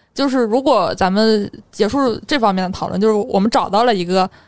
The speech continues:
呃，就是愿意，喜欢播客这个事儿，愿意投入的。其实现在的很多播客也基本上是这样的情况，就是大家可能对这个事儿没有特别大的预期，但是也，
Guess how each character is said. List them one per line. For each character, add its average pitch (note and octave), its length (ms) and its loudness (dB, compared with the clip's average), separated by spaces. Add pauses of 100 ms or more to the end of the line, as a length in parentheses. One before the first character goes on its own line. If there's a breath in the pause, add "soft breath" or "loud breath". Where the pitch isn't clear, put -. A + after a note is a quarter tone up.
(120)
呃， F3+ 360 -2
就 G#3+ 140 0
是 G3+ 280 2
愿 C#4 280 0
意， F#3+ 160 0
喜 G#3 220 2
欢 A#3 180 2
播 C4+ 120 2
客 C#4+ 120 2
这 B3+ 80 2
个 B3 120 2
事 C4+ 100 2
儿， A#3 100 4
愿 D4+ 160 4
意 A3+ 60 4
投 F#3 260 -2
入 C#4 240 2
的。 - 120 -4 (420)
其 - 160 -4
实 E4 180 2
现 F4+ 240 0
在 F4 140 2
的 C4+ 80 0
很 G3+ 140 -2
多 A3 120 4
播 C#4+ 120 0
客 D4 160 4
也 F3 100 4
基 B3+ 100 -4
本 A#3+ 80 2
上 F#3+ 220 2
是 F#3 100 0
这 F#3+ 100 0
样 F3 180 2
的 F3 80 -2
情 - 180 -6
况， G3 320 -2
就 A#3 80 -2
是 C4 60 -2
大 C#4 180 0
家 C#4 220 0
可 A3 160 -2
能 F3+ 200 0 (280 loud breath)
对 C#4+ 100 -2
这 D4 80 0
个 C#4+ 140 4
事 D#4+ 100 0
儿 C#4+ 80 4
没 G#3 220 2
有 B3 220 4
特 - 140 0
别 G3+ 140 2
大 G#3 220 0
的 F3+ 140 2
预 G#3+ 200 -4
期， G#3+ 320 -2
但 B3 180 2
是 B3 140 0
也， E3+ 400 0